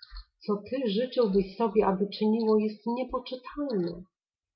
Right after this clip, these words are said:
Odgrywanie fantazji jest niemożliwe. Nadal to fantazje są bowiem tym, czego chcesz,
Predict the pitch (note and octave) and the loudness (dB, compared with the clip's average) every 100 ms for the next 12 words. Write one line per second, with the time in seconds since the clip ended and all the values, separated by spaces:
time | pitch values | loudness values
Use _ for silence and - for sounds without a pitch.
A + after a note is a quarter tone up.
0 | _ - A3 G#3 G#3 A3 A3+ A#3+ A3+ A3 | _ 0 2 2 2 2 2 2 2 2
1 | G#3+ G#3+ A#3+ B3 G3 F#3 F#3 G3 - A#3+ | 0 4 4 2 -2 -2 -2 -4 -6 -8
2 | B3 A3+ A3+ C4 A3 F3 F3 - _ _ | -4 -6 -6 -6 -8 -10 -12 -18 _ _
3 | _ - G3 A3+ D4+ A3+ G3+ G3 G3 G#3 | _ -12 -2 2 2 4 2 2 -4 -2
4 | G#3 A3 B3+ B3 G#3 - G3+ G3+ G#3 G#3 | -2 0 0 0 -4 -2 0 0 2 2
5 | G3 A#3 A#3 A3+ A3 G#3 G#3 - C4 B3 | 2 0 0 2 2 2 -2 -8 -6 -2
6 | F3 E3+ | -2 -6